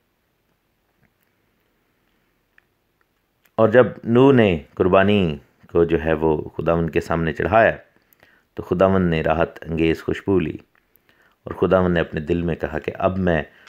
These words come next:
پوری دنیا کو ملیا میٹ نہیں کروں گا، اب میں جو ہے وہ، آ، پھر کبھی زمین پر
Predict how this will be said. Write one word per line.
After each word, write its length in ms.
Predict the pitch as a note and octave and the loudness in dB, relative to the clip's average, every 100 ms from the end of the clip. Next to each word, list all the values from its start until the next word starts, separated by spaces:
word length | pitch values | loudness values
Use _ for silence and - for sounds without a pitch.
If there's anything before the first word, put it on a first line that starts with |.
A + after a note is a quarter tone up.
| _ - | _ -2
پوری 180 | F2+ | 0
دنیا 380 | E2 F2 F2 F2 | 0 0 0 -2
کو 140 | E2+ D#2+ | -2 -4
ملیا 340 | D#2 D#2 D#2+ | -2 -2 -2
میٹ 320 | D#2 D2+ - F#2 - _ _ _ | -4 -6 -8 -10 -12 _ _ _
نہیں 340 | E2 D#2+ D#2 E2+ | -8 -6 -4 -4
کروں 360 | D#2 D2 C#2+ | -2 -4 -6
گا، 80 | C#2 - _ _ _ - | -12 -16 _ _ _ -6
اب 220 | F#2 D#2+ | -4 -2
میں 340 | F2 E2+ E2 - | 0 0 -2 -4
جو 160 | D#2+ D#2+ | -6 -4
ہے 100 | D#2+ | -4
وہ، 260 | D#2 D#2 D2+ _ _ _ _ - | -2 -4 -4 _ _ _ _ -6
آ، 40 | D#2+ D#2 - | -4 -4 -8
پھر 160 | - E2 | -8 -6
کبھی 280 | - E2 E2+ | -4 -2 -2
زمین 300 | D#2+ E2 D#2+ | -2 -4 -4
پر 140 | D#2+ | -6